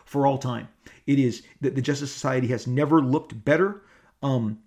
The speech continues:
all of the, they are the representatives of the golden age of superheroes at D C Comics, Doctor Fate,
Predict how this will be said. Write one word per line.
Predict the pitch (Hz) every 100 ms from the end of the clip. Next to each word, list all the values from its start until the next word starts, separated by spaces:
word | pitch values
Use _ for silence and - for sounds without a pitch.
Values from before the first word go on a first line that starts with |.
| _ _
all | 131 147 147
of | 139
the, | 127 135
they | 131 131
are | 131
the | 117
representatives | 131 135 127 135 139 127
of | 117 104
the |
golden | 101 127 131 127
age | - 131 131 113
of | -
superheroes | 107 139 135 117 131 131 -
at | 110
D | 123
C | 117
Comics, | - 147 143 135
Doctor | 113 - -
Fate, | - 156 143